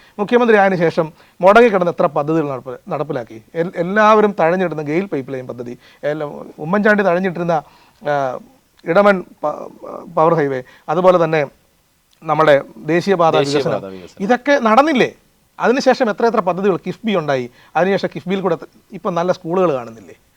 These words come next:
Speaker 1: നല്ല ആശുപത്രികൾ കാണുന്നില്ലേ, നല്ല റോഡുകൾ കാണുന്നില്ലേ?
Speaker 2: തീർച്ചയായും.
Speaker 1: അതൊരു, അതൊരു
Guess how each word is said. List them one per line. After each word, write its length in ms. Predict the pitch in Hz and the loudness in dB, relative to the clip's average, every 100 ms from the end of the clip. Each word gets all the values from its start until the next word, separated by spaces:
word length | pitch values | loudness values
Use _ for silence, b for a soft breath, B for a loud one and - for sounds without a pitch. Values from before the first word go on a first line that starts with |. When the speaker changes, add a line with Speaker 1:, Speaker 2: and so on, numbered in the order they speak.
| _ 175 | _ -8
Speaker 1:
നല്ല 120 | 175 160 | -2 0
ആശുപത്രികൾ 380 | 180 185 170 143 | 0 -2 -2 -2
കാണുന്നില്ലേ, 320 | 123 113 104 _ - | -6 -12 -20 _ -8
നല്ല 120 | 180 165 | -2 2
റോഡുകൾ 260 | 185 214 175 | 4 4 4
കാണുന്നില്ലേ? 300 | 151 135 110 | -2 -6 -12
Speaker 2:
തീർച്ചയായും. 320 | - - 135 | -8 -4 2
Speaker 1:
അതൊരു, 180 | 196 320 - 175 | 4 2 2 2
അതൊരു 220 | 262 | 4